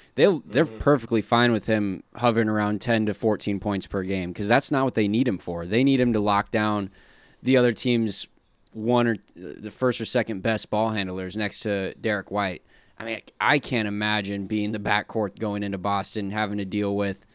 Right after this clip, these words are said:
Speaker 1: Jrue Holiday and Derek White chasing me around all game. That has to be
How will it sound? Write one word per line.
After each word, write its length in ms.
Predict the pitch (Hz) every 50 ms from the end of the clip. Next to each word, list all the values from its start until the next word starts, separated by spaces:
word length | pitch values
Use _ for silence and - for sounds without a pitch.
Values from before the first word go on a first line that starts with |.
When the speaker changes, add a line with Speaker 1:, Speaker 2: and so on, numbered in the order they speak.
| _ _ _ _ _ _
Speaker 1:
Jrue 220 | - - 135 123 117
Holiday 420 | 117 113 110 110 107 107 104 101
and 100 | 98 98
Derek 280 | 107 107 104 98 - -
White 180 | 104 101 95 -
chasing 360 | - 113 101 95 - 104 95
me 80 | 98 95
around 320 | 95 95 95 95 92 90
all 140 | 85 87 85
game. 320 | 82 90 87 87 87 87
That 320 | 90 101 110 113 110 101 -
has 320 | 95 98 95 92 90 -
to 100 | - 104
be 400 | 95 92 95 95 92 90 87 78